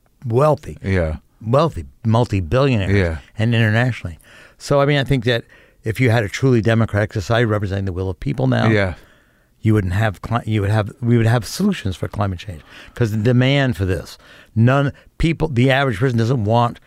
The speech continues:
Speaker 1: dirty water, dirty air, and
Speaker 2: Sure.
Speaker 1: see everything eroded. But
Speaker 2: Yeah.
Speaker 1: rich people don't seem to, certain, many very wealthy people, oil companies, don't give a shit.
Speaker 2: It's weird, right?
Speaker 1: Yeah, I mean, wh-,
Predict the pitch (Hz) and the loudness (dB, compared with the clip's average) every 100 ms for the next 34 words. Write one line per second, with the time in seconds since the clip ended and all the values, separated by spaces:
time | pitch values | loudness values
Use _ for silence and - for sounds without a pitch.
0 | _ _ - 127 117 110 101 110 110 107 | _ _ 0 2 2 0 0 0 2 0
1 | 110 110 117 98 110 107 101 - - 107 | 0 0 0 -2 -2 -2 -4 -6 -4 -2
2 | 117 104 120 113 110 107 107 110 131 139 | -2 0 2 2 2 2 2 2 2 0
3 | 80 - 113 104 117 90 - 156 - 123 | -2 -4 -2 0 0 -2 -2 -2 0 0
4 | 107 120 - 131 113 87 - - - - | 2 0 0 -2 -2 -4 -16 -20 -20 -20
5 | _ - - 185 139 123 139 156 135 101 | _ -10 -2 0 2 2 2 2 0 2
6 | 120 113 117 117 95 185 160 - 110 139 | 2 2 0 0 -2 -2 -2 -2 -2 -2
7 | - 92 87 - - - 185 247 254 - | -4 -8 -10 -18 -8 -2 -2 0 -2 -4
8 | - - - - 131 131 90 92 135 - | -10 -12 -10 -2 2 2 2 0 0 0
9 | 165 165 131 139 117 | 0 2 2 0 -4